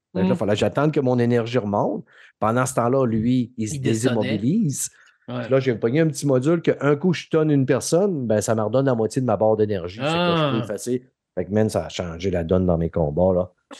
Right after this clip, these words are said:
Speaker 2: Ah, mais ça, c'est
Speaker 1: La
Speaker 2: pas pire, par
Speaker 1: direction.
Speaker 2: exemple, que tu peux pogner des, il y a comme du loot à travers qui fait que ton bonhomme, vra-, vraiment, ça change vraiment le gameplay, là. C'est pas comme dans des, des, des Elden Ring que, tu sais, oui, ça va t'aider, mais ça changera pas le gameplay
Speaker 1: Non,
Speaker 2: totalement.
Speaker 1: c'est ça.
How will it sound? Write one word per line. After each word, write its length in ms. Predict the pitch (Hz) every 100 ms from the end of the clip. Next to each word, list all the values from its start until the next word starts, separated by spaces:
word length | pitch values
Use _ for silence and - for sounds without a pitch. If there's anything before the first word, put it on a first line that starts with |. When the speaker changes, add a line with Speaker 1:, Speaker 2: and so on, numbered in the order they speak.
| - - 285 - 214
Speaker 2:
Ah, 80 | 156
mais 80 | 175
ça, 100 | 240
c'est 80 | 262
Speaker 1:
La 60 |
Speaker 2:
pas 60 | 165
pire, 120 | 226
par 80 | 160
Speaker 1:
direction. 20 |
Speaker 2:
exemple, 280 | 135 180 156
que 60 | -
tu 60 |
peux 100 | 185
pogner 220 | 147 156 180
des, 60 |
il 240 | 139 131 127
y 60 |
a 40 | 127
comme 160 | 180
du 140 | 143 139
loot 220 | 160 196
à 80 | 151
travers 400 | 123 123 147 160
qui 100 | -
fait 180 | - 147
que 260 | 139 123 120
ton 180 | 120 123
bonhomme, 360 | 120 131 147
vra-, 260 | 131 120 120
vraiment, 320 | 120 123 139 - - -
ça 120 | 123
change 380 | - 143 135 123
vraiment 520 | 135 127 131 123 139
le 60 | 131
gameplay, 460 | 123 113 131 147
là. 80 | 135 139
C'est 300 | - - -
pas 80 | 180
comme 180 | 170
dans 340 | 143 135 131 131
des, 300 | 131 127 123
des, 500 | 123 120 117 117 117
des 280 | 123 127 113
Elden 280 | 131 123 127
Ring 240 | 156 160
que, 60 | 123
tu 60 |
sais, 120 | 123 147
oui, 160 | 151
ça 120 | 165 131
va 120 | 127
t'aider, 460 | 135 120 120 190 196
mais 60 |
ça 120 | 123
changera 500 | 98 131 120 117 117
pas 120 | - 143
le 60 |
gameplay 400 | 123 117 117 135
Speaker 1:
Non, 160 | 117 113
Speaker 2:
totalement. 260 | 113 123 139
Speaker 1:
c'est 60 |
ça. 200 | - 98